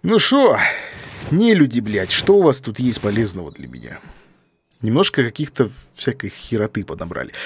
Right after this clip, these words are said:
Так, смотри, наш забег сюда, это быстро еду надо взять какую-то. Какие-то медикаменты. Вот, смотри, что-то полезненькое. Хорош. Патроны двенадцатого калибра, пожалуйста. Тут чем-то ширялись. Марлевая повязка для бинтиков.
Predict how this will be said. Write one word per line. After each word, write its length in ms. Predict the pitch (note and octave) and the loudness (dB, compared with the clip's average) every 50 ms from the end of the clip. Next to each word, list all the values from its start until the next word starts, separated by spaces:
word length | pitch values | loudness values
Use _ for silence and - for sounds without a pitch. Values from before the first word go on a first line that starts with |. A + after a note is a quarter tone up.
| - | 0
Так, 160 | - D#3+ B2+ | 2 2 2
смотри, 320 | - D3+ F3+ F3+ - F3+ C3 | 4 0 0 2 2 0 2
наш 340 | A2 C3 F3 G#3+ - - - | 4 4 2 2 2 0 -4
забег 420 | C3 A2 A#2+ C#3 C3+ F3 F#3+ - | -2 2 2 2 4 4 0 0
сюда, 420 | - - C#3+ B2+ C#3 F#3+ G3 F3 - | 0 -2 0 4 4 4 4 4 2
это 340 | - C3 C#3 C#3 - - A2 | 2 0 0 0 0 -4 -2
быстро 420 | G#2 C3+ E3 D#3 - - B2 A#2 | 0 0 0 0 -2 -4 -4 -4
еду 320 | A2 A2 A#2+ A#2+ F3 A3+ | -2 -4 -4 -2 0 0
надо 220 | G3+ F3+ C#3 A2+ G#2 | 2 2 0 0 -2
взять 220 | F2+ F2 G2 E2+ | -4 -4 -8 -8
какую-то. 540 | - - - - - F2 E2 - - - - _ - - - _ _ _ - - - - - _ _ - | -8 -10 -10 -8 -8 -10 -10 -10 -14 -16 -16 _ -20 -20 -20 _ _ _ -20 -20 -20 -20 -20 _ _ -10
Какие-то 460 | - - - C#3+ C3+ - C3+ G#2+ G#2+ - - - _ _ - _ _ _ _ _ - | -10 -6 -4 -4 0 0 0 -2 -2 -10 -18 -20 _ _ -20 _ _ _ _ _ -12
медикаменты. 880 | - B2 A#2+ A2 G#2+ A#2+ B2+ - C3 A#2+ B2 D3 F#3 G#3 F#3 - - | -8 -8 -8 -4 -4 -4 0 2 2 2 2 2 2 2 0 0 -4
Вот, 280 | G#2 G#2 G#2+ G#2+ G2+ - | -8 -6 -4 -4 -6 -6
смотри, 220 | - G#2 G2 F#2 | -6 -8 -8 -8
что-то 200 | - - - - | -10 -12 -14 -10
полезненькое. 720 | - E2+ E2+ D2+ D#2 G#2 A2+ G#2+ A2+ A#2 - D3+ F3 G3+ G3+ | -10 -10 -8 -8 -10 -10 -8 -8 -8 -4 -2 -2 -2 -2 -4
Хорош. 760 | - - G#2 G2 F#2+ F#2 F#2 G2+ A2 C3 D3+ G3 A3 G#3 - | -4 -6 -4 -4 -4 -4 -2 0 2 4 6 4 4 2 2
Патроны 380 | - A#2 G#2+ - E3 A#3 C4 F#3 | 0 0 2 4 2 2 2 0
двенадцатого 520 | G2+ G2 F#2+ G#2 C#3+ - - - - - | -2 -4 -4 -4 -4 -6 -6 -12 -12 -14
калибра, 480 | - - - G#1 A1+ C2+ G2 A2 B2 C3 | -14 -14 -14 -14 -12 -12 -8 -6 -6 -6
пожалуйста. 680 | C3 - C#3 C#3 - - F2+ G#2 C3+ - - - C#3 C#3 C#3 - - - - - - - - | -6 -10 -14 -12 -10 -8 -6 -6 -6 -6 -6 -4 -6 -6 -6 -8 -18 -18 -18 -18 -18 -14 -6
Тут 260 | - G#3 G3+ - - - _ _ _ | -4 -4 -4 -4 -12 -20 _ _ _
чем-то 280 | - - D#3 D3+ - C#3 | 0 0 0 2 0 -2
ширялись. 500 | - - A2+ F#2 G2 F2+ F2+ F2+ F#2 - | -2 0 -2 -2 -2 -4 -4 -6 -2 2
Марлевая 400 | D3+ F#3+ G#3 G3 F#3 E3+ D#3+ D3+ | 4 4 6 6 6 6 6 4
повязка 420 | - D3 C3+ C3 C#3 C#3 C#3 - A#2 | 6 6 6 6 6 4 2 -2 0
для 140 | A2 A2+ | 0 0
бинтиков. 580 | G#2+ G#2+ A2+ A#2 A2+ D3 - - A3 - - _ | 0 0 -2 -2 -2 -2 -2 -2 -4 -4 -4 _